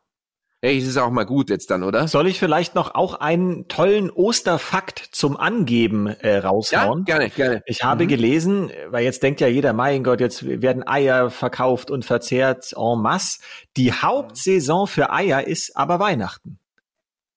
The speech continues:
Speaker 1: Nee.
Speaker 2: Weil da so viel gebacken wird, dass für die ganzen, ja, Plätzchenteige und Ähnliches werden so viel Eier gebraucht, da werden mehr Eier verbraucht als an Ostern.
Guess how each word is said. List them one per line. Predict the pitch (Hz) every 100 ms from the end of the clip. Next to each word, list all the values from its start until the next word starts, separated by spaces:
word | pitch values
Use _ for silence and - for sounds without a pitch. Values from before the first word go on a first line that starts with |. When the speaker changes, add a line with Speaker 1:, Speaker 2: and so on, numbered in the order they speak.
| _ _ -
Speaker 1:
Nee. | 139 147 143 113
Speaker 2:
Weil | 98 104 123 160
da | 143 139 135
so | 113 147 226
viel | - 208
gebacken | 165 127 175 185 156 113
wird, | 107 151 - -
dass | 135 -
für | 143
die | 131
ganzen, | 127 139 156 151 147 143 135 139 107 -
ja, | 123 110
Plätzchenteige | - 156 - 160 143 - 131 151 156
und | 131 123
Ähnliches | 123 143 156 156 151
werden | 151 135
so | 131
viel | 147 151
Eier | 113 147
gebraucht, | 156 147 131 151 -
da | 127
werden | 139 143 131
mehr | 127 147 190 226 -
Eier | 147 170
verbraucht | 175 160 - 135 139 135
als | 135
an | 135
Ostern. | - - - 160